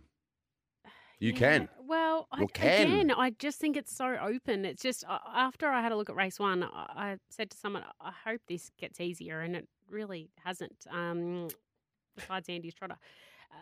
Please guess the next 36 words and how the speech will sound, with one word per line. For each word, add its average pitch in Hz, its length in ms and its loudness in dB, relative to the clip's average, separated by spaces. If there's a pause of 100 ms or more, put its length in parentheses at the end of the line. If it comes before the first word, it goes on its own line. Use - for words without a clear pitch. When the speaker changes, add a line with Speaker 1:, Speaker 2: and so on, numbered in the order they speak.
(120)
Speaker 2:
look, 240 280 -2 (760)
Speaker 1:
Oh. - 60 -18
Speaker 2:
because 262 240 0
I 262 100 6
think 330 220 4
you've 285 100 -2
got - 180 0
your - 120 -4
up-and-coming 208 560 0
horses. 202 640 0
You've 196 160 -4
got, 190 220 -2
"You 240 240 -4
Are 214 100 2
My 180 140 -2
Sunshine," 220 540 -2
first 208 280 -4
up - 160 -2
from 202 160 -4
a, 190 180 -2
a 185 120 -8
spell 190 340 0
that - 140 -4
creates, 185 680 -2
or 170 60 -6
a 175 80 -2
long, 190 200 0
long 180 200 -2
time, 170 260 -4
which - 220 -8
creates 180 400 -4
interest. 196 440 -2 (540)
Diamonds 254 380 2
and 180 100 0
Cash 190 400 -2
and, 180 120 0